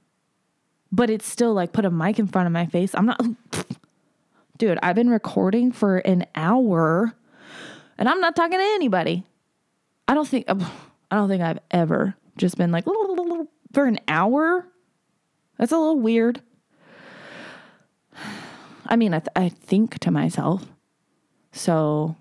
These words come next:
that's, that's all I'm trying to do is just, like, th-,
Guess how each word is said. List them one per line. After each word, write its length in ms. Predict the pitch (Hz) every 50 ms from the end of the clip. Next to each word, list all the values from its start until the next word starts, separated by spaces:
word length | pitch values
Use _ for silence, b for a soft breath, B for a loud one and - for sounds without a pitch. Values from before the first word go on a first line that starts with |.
| _ _ _
that's, 320 | 185 175 185 185 185 - - -
that's 200 | 185 185 185 -
all 80 | 196 175
I'm 100 | 165 170
trying 200 | - 190 185 165
to 60 | 156
do 500 | 156 - 160 143 147 160 190 226 240 233 - _ _ -
is 120 | 185 170
just, 120 | 180 165
like, 120 | 175 165 -
th-, 100 | -